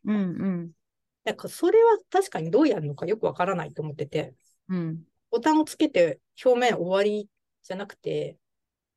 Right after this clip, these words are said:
Speaker 2: なんかその先、強いて新しいことといえばそれ、その先があるっていうことなんですけど。
Speaker 1: はいはいはい。
Speaker 2: で、それをですね、ちょっといろいろ調べてつけてみたんですよ。
Speaker 1: うん。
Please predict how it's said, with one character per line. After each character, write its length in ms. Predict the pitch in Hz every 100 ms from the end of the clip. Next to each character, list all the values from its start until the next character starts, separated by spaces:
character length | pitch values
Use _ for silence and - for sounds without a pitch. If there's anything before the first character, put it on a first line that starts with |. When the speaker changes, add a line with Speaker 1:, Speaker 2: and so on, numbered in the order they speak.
| _ _ _ 247
Speaker 2:
な 80 |
ん 40 | 240
か 80 | 170
そ 140 | 220
の 220 | 226 247
先、 400 | 247 233 - 277 _ _ _ _ _ _ _ _ _ _ _
強 240 | - 302
い 40 | -
て 80 |
新 260 | - 143 202
し 100 | 226
い 140 | 220
こ 140 | - 151
と 120 | 151
と 80 | 151
い 80 | 151
え 60 |
ば 100 | 143
そ 140 | - 175
れ、 240 | 190 185 _ _ -
そ 120 | 196
の 80 | 208
先 260 | 226 220
が 120 | 190
あ 60 | 185
る 80 | 160
っ 60 | -
て 100 | -
い 40 | 156
う 20 |
こ 100 | 143
と 100 | 156
な 80 | 143
ん 60 |
で 80 | 151
す 80 | -
け 160 | 151
ど。 80 | -
Speaker 1:
は 100 | 151
い 20 | 147
は 40 |
い 20 | -
は 120 | -
い。 80 | - _ _ _ _ -
Speaker 2:
で、 80 | 269
そ 120 | 285
れ 80 | 302
を 80 |
で 80 | 226
す 140 | 139 160
ね、 280 | 165 156 151
ち 80 | 190
ょ 40 |
っ 20 | _
と 160 | - 156 -
い 100 | 175
ろ 100 | 190
い 20 |
ろ 60 | 185
調 220 | - 214
べ 100 | 175
て 440 | 151 - 160 156 -
つ 80 | -
け 140 | 254
て 100 | 233
み 120 | 160 151
た 100 | -
ん 120 | 180
で 80 | 175
す 140 | -
よ。 140 | - - _ _ -
Speaker 1:
う 60 | 180
ん。 240 | 156